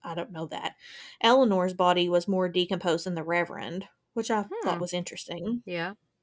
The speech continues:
Speaker 1: So they examine those three bullet holes, and then they pay more attention to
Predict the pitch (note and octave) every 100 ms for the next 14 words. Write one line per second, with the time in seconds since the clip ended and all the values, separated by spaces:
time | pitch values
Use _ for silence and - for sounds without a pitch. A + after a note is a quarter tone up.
0 | _ _ _ _ _ _ - - G#3 G3
1 | G3 F#3 F3 F#3+ G3+ G#3 G3 F#3+ - G3
2 | F#3+ G3 - - - - - B3+ C4 B3+
3 | B3+ A#3+ A#3+ A#3+ A#3+ A#3 - - G#3+ G3
4 | F#3+ D4 D#4 G#3+ G3+ F#3+ F#3 F#3 F#3 G#3+
5 | F#3+ F#3 F#3+ G3 G#3 G3+ G3 G3+ F#3+ F#3+
6 | - F3+ D#3+ D#3+ F3+